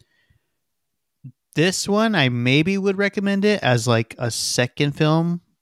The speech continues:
or maybe, like, a third one as, like, um,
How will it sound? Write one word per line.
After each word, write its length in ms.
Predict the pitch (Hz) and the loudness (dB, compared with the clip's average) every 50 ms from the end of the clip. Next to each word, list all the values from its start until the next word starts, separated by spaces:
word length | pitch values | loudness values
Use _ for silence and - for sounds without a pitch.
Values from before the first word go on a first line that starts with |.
| _ - | _ -6
or 240 | 156 123 110 110 107 | -4 -2 0 0 0
maybe, 280 | 110 117 117 120 127 | 0 0 0 2 2
like, 160 | 120 117 - - | 2 0 0 -2
a 40 | 107 | -4
third 260 | - 113 113 120 120 | -2 0 0 2 2
one 200 | 127 131 131 131 | 2 0 0 0
as, 180 | 120 113 113 151 - _ _ - | 0 -2 -4 -8 -14 _ _ -6
like, 260 | 156 139 120 117 - _ _ _ _ _ _ - - - - - - - _ _ _ _ - | -2 0 0 0 -2 _ _ _ _ _ _ -20 -20 -20 -20 -20 -20 -20 _ _ _ _ -4
um, 400 | 156 120 110 107 104 104 101 110 | -2 0 0 0 0 -2 -6 -10